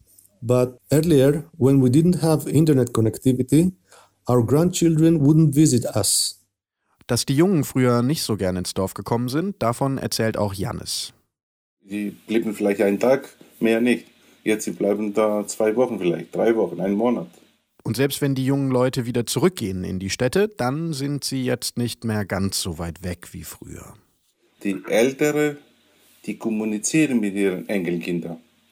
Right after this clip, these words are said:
Speaker 3: weil die leben in einer anderen Stadt oder in einem anderen Land,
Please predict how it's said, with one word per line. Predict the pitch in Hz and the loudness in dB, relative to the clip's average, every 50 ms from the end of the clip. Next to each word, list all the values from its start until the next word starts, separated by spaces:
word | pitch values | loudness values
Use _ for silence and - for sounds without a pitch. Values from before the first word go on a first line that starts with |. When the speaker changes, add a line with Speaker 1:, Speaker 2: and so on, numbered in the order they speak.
| _ _ _ _ _ _ _ | _ _ _ _ _ _ _
Speaker 3:
weil | - 101 104 98 | -2 0 0 0
die | 87 - 95 | -2 -2 0
leben | 101 113 117 113 113 107 104 | 2 2 2 2 0 -2 0
in | 101 101 101 98 | 0 0 0 -2
einer | 95 95 92 92 | -2 -2 0 0
anderen | 104 107 104 98 85 85 | 0 0 0 0 -2 -4
Stadt | - - - 123 143 151 147 - - - | -4 -4 -2 -2 -2 -2 -4 -10 -10 -6
oder | - 104 104 - 104 | -4 -4 -2 -2 -4
in | 98 98 101 98 | -4 -4 -4 -6
einem | 101 101 107 | -4 -4 -2
anderen | 107 110 104 101 90 87 87 | -2 -2 -2 -4 -4 -4 -4
Land, | 101 110 127 143 147 - | -2 -2 -2 -4 -6 -8